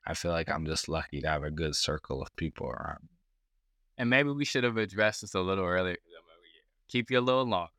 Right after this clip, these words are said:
Speaker 2: Blake. Uh, are you, is Mi-, Miramonte is a city in, in California? Is it, or is it
Speaker 1: Orinda, it's a high school in Orinda.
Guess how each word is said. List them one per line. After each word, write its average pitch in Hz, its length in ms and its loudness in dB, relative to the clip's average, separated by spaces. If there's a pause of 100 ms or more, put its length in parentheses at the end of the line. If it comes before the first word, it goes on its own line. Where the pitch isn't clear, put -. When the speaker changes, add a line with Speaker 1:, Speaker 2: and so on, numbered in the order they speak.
(140)
Speaker 2:
Blake. - 160 -20 (340)
Uh, 113 680 4 (240)
are 120 120 6
you, 123 240 -2
is 107 180 -2
Mi-, 120 240 2
Miramonte 123 440 4
is 107 100 -10
a 104 40 -8
city 120 360 2
in, 113 100 0
in 107 160 0
California? 120 560 0 (440)
Is 90 80 -10
it, - 100 4
or 92 160 6
is 90 100 -2
it - 60 0
Speaker 1:
Orinda, 120 680 0
it's 101 220 -4
a 104 160 4
high 104 280 2
school - 360 -2
in 95 180 -2
Orinda. 82 520 -6